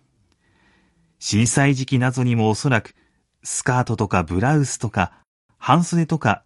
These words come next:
夏二の腕とかいう季題が、次々の変者によって追加されていくのであろう。昔の日本の女は、おこし巻きというものを用い、ちりめんとか羽二重とかの最良の品に、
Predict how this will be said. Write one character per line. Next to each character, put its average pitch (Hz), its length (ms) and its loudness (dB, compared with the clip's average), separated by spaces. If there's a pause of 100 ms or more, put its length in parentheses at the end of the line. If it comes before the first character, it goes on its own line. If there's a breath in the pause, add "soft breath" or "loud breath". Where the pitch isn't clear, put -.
夏 120 400 -2
二 160 160 2
の 190 200 2
腕 185 300 0 (280)
と 160 100 -4
か 151 140 -2
い 113 140 0
う 110 100 0
季 - 160 -6
題 117 220 0
が、 104 200 -2 (640 soft breath)
次 127 260 0
々 120 240 0
の 107 60 2
変 139 220 2
者 131 140 0
に 120 100 0
よ 120 80 0
っ 113 40 -4
て - 200 -4
追 143 220 0
加 156 120 0
さ 147 140 -6
れ 147 100 0
て 139 140 0
い 131 80 0
く 147 100 -2
の 127 120 -4
で 107 100 -2
あ 85 100 -6
ろ 80 200 -14 (2000)
う。 98 40 -2
昔 202 380 0
の 196 100 4
日 170 160 4
本 185 340 2
の 175 180 2
女 160 260 0
は、 82 180 -2 (480 soft breath)
お 92 140 -4
こ 214 180 -4
し - 220 -2
巻 185 320 -2
き - 20 -20 (160)
と 160 140 -2
い 147 120 -2
う 147 60 0
も 143 140 0
の 131 120 0
を 87 60 -2
用 80 100 -2
い、 78 400 -8 (440)
ち - 160 -4
り 123 120 4
め 131 140 2
ん 131 80 -4
と 123 120 -4
か 113 140 -2
羽 156 280 0
二 180 160 0
重 165 40 2
と 151 120 -4
か 139 120 -2
の 127 100 0
最 151 300 0
良 170 180 4
の 160 100 2
品 139 240 -2
に、 117 160 -2